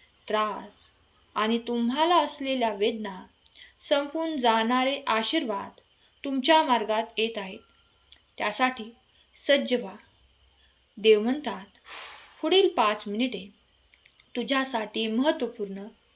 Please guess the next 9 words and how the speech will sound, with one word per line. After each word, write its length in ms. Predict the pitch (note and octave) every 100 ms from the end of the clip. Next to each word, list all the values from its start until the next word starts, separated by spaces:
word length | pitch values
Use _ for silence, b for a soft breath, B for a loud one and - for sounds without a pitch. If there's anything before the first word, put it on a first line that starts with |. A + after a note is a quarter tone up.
| b b b b _ -
आहेत." 440 | A3 G#3 G#3 - - _ - - - _ G3+
जर 300 | B3 D#4 E4
तू 60 | E4+
संदेश 520 | D#4 B3 A#3 B3 -
एकाग्र 480 | A3+ A3+ A3+ A3 A3
मनाने 640 | G#3+ G3 A3+ C4+ G3+ G3 - - - - - - - - -
ऐकण्यासाठी 800 | G#3+ A3+ B3+ D#4+ F4+ C#4+ C4 C#4
इथे 440 | C4+ B3+ C4+ -
उपस्थित 480 | A3 - C#4+ D#4 E4